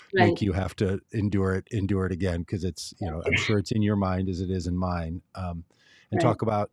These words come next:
Speaker 2: ca-, can you just talk a bit about that and how, what that felt like when you were trying to be in your,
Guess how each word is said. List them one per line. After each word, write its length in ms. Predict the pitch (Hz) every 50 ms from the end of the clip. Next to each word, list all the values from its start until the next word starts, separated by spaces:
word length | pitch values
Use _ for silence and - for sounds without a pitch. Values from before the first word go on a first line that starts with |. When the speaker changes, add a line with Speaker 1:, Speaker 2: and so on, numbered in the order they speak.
| _
Speaker 2:
ca-, 220 | - 107 127 120 113
can 140 | - 143 143
you 40 |
just 140 | 139 147 -
talk 220 | - 143 135 - 135
a 20 |
bit 160 | 110 139 131
about 300 | 127 107 131 127 123 -
that 240 | - 127 131 139 -
and 100 | 135 135
how, 220 | 117 - 151 156
what 260 | 135 131 139 160 156 -
that 160 | 170 151 -
felt 300 | - - 147 139 131 135
like 240 | 143 143 139 - -
when 120 | 127 123
you 120 | 123 123
were 100 | 123 123
trying 300 | - - - 127 123 123
to 100 | - 107
be 260 | 101 - 123 117 117 117
in 120 | 113 113
your, 260 | 110 110 107 107 104